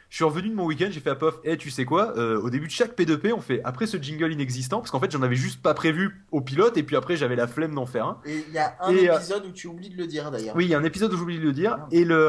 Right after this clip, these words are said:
Speaker 1: euh, et le truc, c'est que j'ai dit à Pof, "Écoute, faut qu'on garde ce concept du jingle inexistant", mais voilà, sur le coup, c'était vraiment pas prévu, et c'est arrivé qu'à l'épisode cinq. Donc, au milieu de la saison un, quoi.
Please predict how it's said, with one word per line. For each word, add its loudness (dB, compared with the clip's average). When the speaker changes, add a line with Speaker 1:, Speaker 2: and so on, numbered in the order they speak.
Speaker 1:
euh, 4
et 2
le 2
truc, -4
c'est -4
que -2
j'ai -2
dit 0
à 2
Pof, 0
"Écoute, -2
faut -8
qu'on -4
garde 2
ce -4
concept -4
du -6
jingle 0
inexistant", -4
mais -2
voilà, 4
sur -2
le -8
coup, -4
c'était -2
vraiment 0
pas 0
prévu, -2
et -2
c'est 0
arrivé 0
qu'à -2
l'épisode -4
cinq. -6
Donc, 2
au 4
milieu 2
de -4
la 6
saison -2
un, -2
quoi. -14